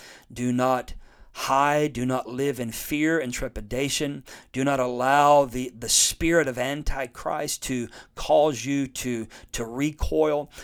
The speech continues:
But as never before, hear the words of Paul where he said, "We are troubled on every side, yet not distressed. We are perplexed, but not in despair. Persecuted, but not forsaken. Cast down, but not destroyed."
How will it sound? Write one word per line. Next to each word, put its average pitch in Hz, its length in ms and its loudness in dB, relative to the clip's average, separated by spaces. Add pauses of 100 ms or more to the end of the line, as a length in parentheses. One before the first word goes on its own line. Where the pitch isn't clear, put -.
(180)
But 131 100 -2
as 123 140 -2
never 147 340 4
before, 156 560 2
hear 156 220 2
the 135 100 -4
words 135 340 -4
of 120 140 -6
Paul 147 340 6
where 135 120 -4
he 139 100 -4
said, 135 160 -6
"We 139 180 -6
are 127 60 -2
troubled 151 460 2
on 127 100 -4
every 127 240 -4
side, 147 400 0
yet 117 140 -8
not 127 240 -6
distressed. 143 640 -4 (260)
We 131 140 -4
are 120 80 -4
perplexed, 151 600 6
but 117 140 -4
not 123 220 0
in 120 100 -8
despair. 160 640 -2 (380)
Persecuted, 160 760 0
but 123 140 -10
not 131 220 -8
forsaken. 147 680 -6 (260)
Cast 139 460 0
down, 139 360 -4
but - 180 -8
not 127 380 -6
destroyed." 143 640 -4